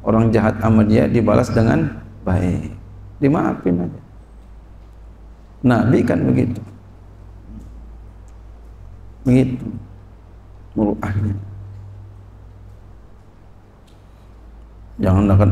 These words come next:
dekat, ya, apa, dikit-dikit marah, dikit-dikit marah. Bukan ustadz, dikit-dikit cabut gulok, cabut-cabut, wah, nggak begitu. "Tunggu serampang lu," eh, itu pendekar.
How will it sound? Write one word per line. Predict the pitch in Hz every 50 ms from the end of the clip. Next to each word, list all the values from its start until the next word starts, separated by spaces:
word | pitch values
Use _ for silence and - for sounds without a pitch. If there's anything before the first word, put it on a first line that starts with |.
| 98 98
dekat, | 98 101 101 - - -
ya, | - 113 110 120 120 - - - - - - - -
apa, | - 104 101 110 113 113 107 - - - - - -
dikit-dikit | 104 104 101 107 107 107 98 127 117 -
marah, | - 107 107 113 110 104
dikit-dikit | 110 104 110 107 107 104 120 120 113 117
marah. | 117 113 113 113 104 - 113 - - - - - - - - - - - -
Bukan | 113 110 - 98 98 - - 92 -
ustadz, | 104 - - - - 143 120 - 95 - - - 110
dikit-dikit | 107 113 110 113 110 - 147 135 - -
cabut | 123 120 123 123 131
gulok, | 123 120 123 127 131 127 127 127 - - -
cabut-cabut, | 110 113 110 110 110 110 120 139 - - - - 240
wah, | - - - - - 101 - - - - - - - - - - - - - - - - - - -
nggak | - 117 117 113 107 107 113
begitu. | 127 160 196 - - - - - - - - - - - - - - - - - - - - - - - - - - - - - - - - - - - - -
"Tunggu | - - 107 110
serampang | 110 - 127 135 143 143 139 143 147 139
lu," | 135 135 127 120 120 -
eh, | - 110 131 151 160 160 175 170 170 151 139 131
itu | 127 151
pendekar. | - - 131 123 131 147 170 175 - 165 170 170 151 127 - -